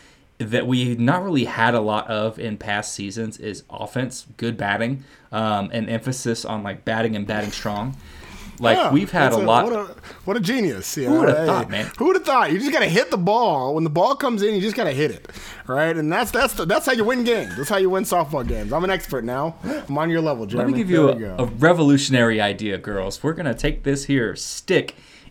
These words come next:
Speaker 1: and whack the shit out of
Speaker 2: <laughs> That's
Speaker 1: it.
Speaker 2: right. That's right.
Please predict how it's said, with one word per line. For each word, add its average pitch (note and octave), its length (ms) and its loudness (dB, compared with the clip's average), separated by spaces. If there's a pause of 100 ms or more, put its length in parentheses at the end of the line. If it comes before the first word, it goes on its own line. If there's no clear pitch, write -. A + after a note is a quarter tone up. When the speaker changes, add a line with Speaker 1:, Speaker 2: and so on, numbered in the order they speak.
Speaker 1:
and A#2 280 -2
whack F#3 360 -2
the B2+ 160 -2
shit - 500 -6
out A3 160 0
of D#3 60 -2
Speaker 2:
<laughs> D#3+ 60 -2
That's - 220 2
Speaker 1:
it. - 80 10 (300)
Speaker 2:
right. - 160 2 (460)
That's F#3 160 -8
right. D#3+ 320 -4